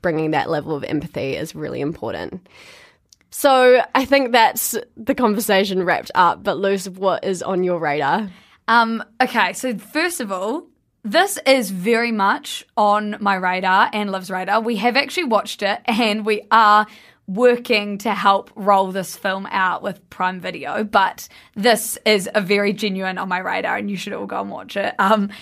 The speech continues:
Speaker 2: Thirteen Lives. Liv, do you remember when I talked to you about the Thai caves
Speaker 1: Yes.
Speaker 2: story where the thirteen boys or the twelve boys and their coach were saved.
Speaker 1: Yes, I definitely remembered it, and then I kind of knew, like, the vague narrative of what happened,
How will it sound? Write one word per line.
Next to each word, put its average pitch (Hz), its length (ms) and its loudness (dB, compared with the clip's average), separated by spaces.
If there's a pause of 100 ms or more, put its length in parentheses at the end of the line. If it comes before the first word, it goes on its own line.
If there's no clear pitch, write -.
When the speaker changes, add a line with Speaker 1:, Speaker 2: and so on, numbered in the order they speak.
(160)
Speaker 2:
Thirteen 277 640 4
Lives. 247 500 4
Liv, 269 240 2
do 269 120 -2
you 302 80 4
remember 311 320 2
when 233 160 2
I 214 140 0 (100)
talked 208 280 -8
to 214 100 -6
you 196 80 0
about 185 440 -2
the 196 260 -4 (380)
Thai 196 280 0
caves 190 840 -6
Speaker 1:
Yes. 208 440 2
Speaker 2:
story 214 440 4
where 190 220 0
the 190 80 -2
thirteen 190 640 -6
boys 190 340 -8
or 202 80 -6
the 202 60 -6
twelve - 300 -8
boys 196 240 -8
and 202 80 -12
their - 60 -14
coach - 380 -10
were 226 60 -14
saved. - 560 -6
Speaker 1:
Yes, 196 500 0
I 202 140 4
definitely 196 600 2 (100)
remembered 185 680 0
it, 175 200 2
and 190 180 -2
then 180 280 0
I 180 180 0
kind 180 260 -6
of 170 120 -6
knew, 165 480 -4 (100)
like, 214 360 0
the 226 120 4
vague 202 840 4
narrative 175 420 -2
of 170 220 -10
what 180 160 0
happened, 175 560 -6